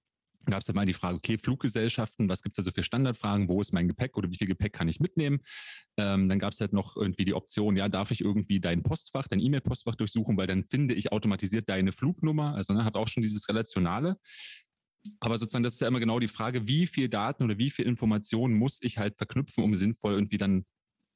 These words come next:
eine Antwort abzuleiten. Also zurück zur Frage, wie, wie, für wie wahrscheinlich hältst du es sozusagen, dass es spezialisiert, differenzierte Sprach-K Is für bestimmte Business Cases auch geben wird? Oder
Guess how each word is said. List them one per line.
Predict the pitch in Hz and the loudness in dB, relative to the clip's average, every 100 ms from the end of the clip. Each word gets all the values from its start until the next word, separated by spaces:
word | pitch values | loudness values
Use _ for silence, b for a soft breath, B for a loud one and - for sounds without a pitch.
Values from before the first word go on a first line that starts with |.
| - | -12
eine | - 107 107 | -4 -2 0
Antwort | 107 120 101 95 - _ | 0 0 -2 -2 -6 _
abzuleiten. | 110 - - 80 76 87 78 B B B - _ - | -12 -8 -4 -4 -2 -2 -4 B B B -18 _ -6
Also | 95 90 | -4 -2
zurück | - 165 - | -2 -2 -2
zur | - 156 | -2 -2
Frage, | - 117 127 127 B - | -2 -4 -2 -4 B -2
wie, | 113 143 - - | 2 2 0 -6
wie, | 101 107 | -2 0
für | 110 117 110 | 0 0 2
wie | |
wahrscheinlich | 143 - 117 135 123 | 0 0 0 0 0
hältst | 123 - | -2 -2
du | 143 | -4
es | - | -4
sozusagen, | 107 110 110 | -4 2 2
dass | 98 - | 2 -2
es | - - _ _ _ - | -6 -10 _ _ _ -6
spezialisiert, | - 120 107 113 101 90 131 170 | -2 -2 -2 0 0 2 0 0
differenzierte | 120 - 98 98 - 135 170 175 175 | -2 -2 0 0 2 0 2 2 2
Sprach-K | - - 131 156 - 156 | 0 -2 -4 -4 -2 -2
Is | 143 160 - | 0 0 -2
für | - 123 | -2 0
bestimmte | 123 - 120 113 | 0 0 0 0
Business | 127 165 | 0 0
Cases | - 143 139 - | 0 -2 -2 -2
auch | 120 - | -4 0
geben | 123 123 | 0 2
wird? | 123 107 | 0 0
Oder | 104 104 | 0 0